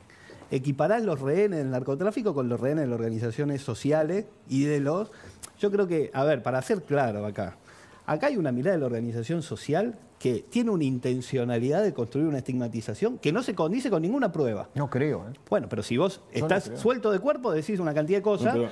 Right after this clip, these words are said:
Speaker 3: no.
Speaker 1: con el cero, cero coma tres por ciento de denuncias
Speaker 2: Yo no
Speaker 1: de
Speaker 2: creo.
Speaker 1: un universo gigantesco. Ahora...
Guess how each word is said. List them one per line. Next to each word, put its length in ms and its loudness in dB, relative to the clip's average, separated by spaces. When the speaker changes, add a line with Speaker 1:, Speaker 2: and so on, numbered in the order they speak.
Speaker 3:
no. 100 2
Speaker 1:
con 140 4
el 100 0
cero, 380 0
cero 240 0
coma 200 2
tres 180 0
por 140 2
ciento 280 0
de 80 4
denuncias 540 2
Speaker 2:
Yo 40 -6
no 80 -4
Speaker 1:
de 60 -8
Speaker 2:
creo. 160 2
Speaker 1:
un 80 0
universo 440 0
gigantesco. 560 0
Ahora... 340 2